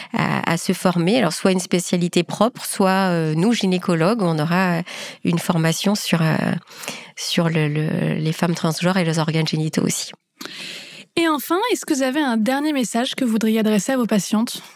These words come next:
Speaker 2: ou à t-, celles qui ne sont pas encore vos patientes, justement ?
Speaker 1: Alors, je voudrais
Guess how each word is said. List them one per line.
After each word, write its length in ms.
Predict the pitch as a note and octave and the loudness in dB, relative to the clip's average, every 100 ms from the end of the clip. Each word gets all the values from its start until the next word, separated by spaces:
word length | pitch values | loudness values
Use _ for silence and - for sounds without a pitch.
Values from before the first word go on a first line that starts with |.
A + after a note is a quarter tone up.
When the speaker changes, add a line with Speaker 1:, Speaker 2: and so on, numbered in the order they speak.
| - | -4
Speaker 2:
ou 240 | C4+ C4+ - - _ | -2 -2 -4 -10 _
à 140 | - | 0
t-, 160 | A#3 A3 | 0 2
celles 200 | - C4 | 0 0
qui 100 | - | 2
ne 80 | A3+ | 0
sont 200 | - F4 | 2 2
pas 80 | E4 | 2
encore 300 | B3+ B3+ A#3+ | 2 2 2
vos 80 | |
patientes, 360 | A3 G#3 - A3 | 2 0 2 2
justement ? 440 | G#3+ - G#3 G3+ A#3 - - _ - - | 2 2 4 4 0 -8 -20 _ -6 0
Speaker 1:
Alors, 280 | G#3+ A3+ | 2 2
je 160 | A3 F#3+ | 0 0
voudrais 480 | G#3+ A3 A#3 B3 | 0 2 4 2